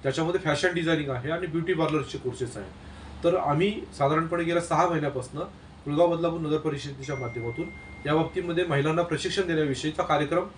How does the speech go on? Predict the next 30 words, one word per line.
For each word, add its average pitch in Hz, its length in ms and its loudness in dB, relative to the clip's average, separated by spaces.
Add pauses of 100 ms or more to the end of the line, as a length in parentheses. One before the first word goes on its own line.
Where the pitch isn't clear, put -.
(220)
आमच्या 135 240 0
प्रभाग 143 240 4
क्रमांक 143 360 -2
तीस 170 300 -4
मध्ये 135 160 4
जुन्या 135 300 2 (360)
त्या 147 100 0
ठिकाणी 151 240 2
राबवत 139 360 4
होतो 127 260 -4 (340)
आणि 143 120 -4
त्या 190 180 4
अनुषंगानं 175 460 0
आम्ही 170 200 2
अडीचशे 190 400 0
महिलांना 160 420 2 (420)
गेले 175 140 0
तीन 226 340 -4
महिने 170 460 0 (180)
या 160 100 2
ठिकाणी 170 280 0
प्रशिक्षण 160 480 -2
दिलेलं 120 160 -2
आहे. 110 120 -10
त्याच्यामध्ये 151 320 -2
दीडशे 151 280 0
महिलांना 160 340 2
आम्ही, 175 180 0 (520)
अ, 143 280 4
त्या 135 100 2